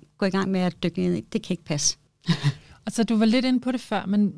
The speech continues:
Speaker 2: men hvorfor er det, det ikke er ambitiøst nok på bæredygtighedsskalaen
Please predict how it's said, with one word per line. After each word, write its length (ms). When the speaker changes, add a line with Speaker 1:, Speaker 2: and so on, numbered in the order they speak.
Speaker 2:
men 140
hvorfor 240
er 100
det, 160
det 60
ikke 260
er 120
ambitiøst 520
nok 180
på 100
bæredygtighedsskalaen 1500